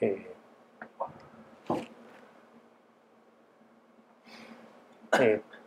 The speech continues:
と、ホムコスで、えーっと、一番上のところに行って、ミグチックと入れてですね、で、そうするとこういう画面が出てきて、で、このモノマーって書いてあるところの一番上のワンエルエイチエスというのを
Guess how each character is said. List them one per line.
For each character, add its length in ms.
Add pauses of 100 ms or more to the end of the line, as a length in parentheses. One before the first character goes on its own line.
と、 160
ホ 120
ム 180
コ 160
ス 340
で、 400 (320)
え 220
ー 20
っ 20
と、 80
一 180
番 260
上 140
の 120
と 140
こ 140
ろ 200
に 160
行 80
っ 20 (220)
て、 320
ミ 160
グ 140
チ 160
ッ 60
ク 200
と 120
入 40
れ 120
て 120
で 80
す 100
ね、 160 (640)
で、 420 (840)
そ 60
う 40
す 80
る 80
と 80
こ 160
う 80
い 40
う 20
画 140
面 160
が 100
出 120
て 140
き 140
て、 320 (420)
で、 160
こ 160
の 100
モ 140
ノ 120
マ 180
ー 60
っ 20
て 140
書 120
い 60
て 80
あ 40
る 120
と 80
こ 140
ろ 120
の 340 (180)
一 120
番 220
上 80
の 100
ワ 220
ン 60
エ 40
ル 200
エ 40
イ 20
チ 100
エ 60
ス 140
と 120
い 100
う 100
の 60
を 20